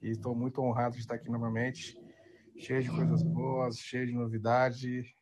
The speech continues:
e junto com o grande Fernandão e o Otávio, que é meu, meu irmãozão.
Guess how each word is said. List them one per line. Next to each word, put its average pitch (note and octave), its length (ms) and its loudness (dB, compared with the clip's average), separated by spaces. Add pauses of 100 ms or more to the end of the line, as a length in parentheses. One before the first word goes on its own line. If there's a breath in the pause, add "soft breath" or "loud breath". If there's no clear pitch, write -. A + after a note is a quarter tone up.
(160)
e A#2+ 360 -6
junto A#2 300 -10
com A#2 220 -6
o G#2+ 80 -6 (800)
grande C3+ 260 4
Fernandão C3+ 760 2 (100)
e C3 80 -4
o C#3+ 60 2
Otávio, B2 420 2
que B2+ 120 -6
é B2 60 2
meu, A#2+ 560 0
meu A#2+ 180 2
irmãozão. A2+ 680 8